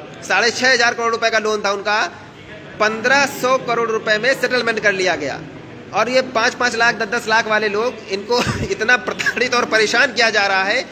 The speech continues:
जिसकी कोई सीमा नहीं है। बहुत सारी माताएं बहनें यहाँ पर आई हुई हैं। मैं आपको दिखा देना चाहता हूँ आगे कि बाहर किस प्रकार लोग token ले रहे हैं अपना।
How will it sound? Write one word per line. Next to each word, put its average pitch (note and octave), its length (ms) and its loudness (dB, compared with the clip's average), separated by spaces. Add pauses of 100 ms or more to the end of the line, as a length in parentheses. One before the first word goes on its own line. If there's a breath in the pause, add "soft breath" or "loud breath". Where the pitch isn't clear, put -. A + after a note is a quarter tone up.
(180 loud breath)
जिसकी A3 220 -4
कोई A#3+ 180 0
सीमा A#3 300 0
नहीं F#3+ 240 0
है। C3+ 100 -6 (600)
बहुत G3 380 0
सारी A3+ 360 2
माताएं G3 360 0
बहनें A3 200 2
यहाँ G#3+ 160 2
पर G#3+ 140 2
आई A3 160 4
हुई G#3+ 160 0
हैं। A3+ 160 -2
मैं G#3+ 140 -2
आपको G3+ 220 -2
दिखा G3 240 0
देना G#3 180 -2
चाहता G3 260 0
हूँ G3+ 120 2
आगे G#3+ 240 0 (800)
कि F#3+ 60 2
बाहर G#3 320 2
किस A3+ 140 -4
प्रकार A3 580 -2 (100)
लोग A3 300 -2
token G#3+ 260 0
ले A3 160 2
रहे G#3 120 2
हैं G#3 80 2
अपना। G#3 340 -4